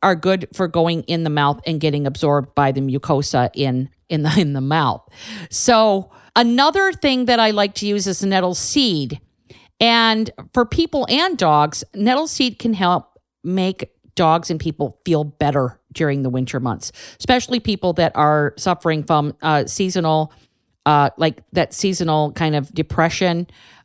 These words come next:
um, or kind of feeling kind of low. Nettle seed is really good for that. You can use a tincture.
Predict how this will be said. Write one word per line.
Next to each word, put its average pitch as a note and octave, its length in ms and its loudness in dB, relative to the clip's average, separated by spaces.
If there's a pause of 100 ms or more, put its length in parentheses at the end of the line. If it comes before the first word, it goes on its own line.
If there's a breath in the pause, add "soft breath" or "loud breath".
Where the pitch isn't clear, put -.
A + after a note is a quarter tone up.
um, D3+ 320 2
or D#3 140 2
kind E3 240 0
of D#3 80 -6
feeling E3 320 -2
kind E3 240 0
of C#3 80 -2
low. D#3 440 4 (840 soft breath)
Nettle D4+ 300 2
seed B3 200 0
is F#3+ 120 -4
really E3+ 240 0
good D3 180 0
for - 160 -4
that. C3 320 0 (400 soft breath)
You C#4+ 120 2
can E4+ 160 0
use C#4 180 0
a A#3 60 0
tincture. G#3 760 0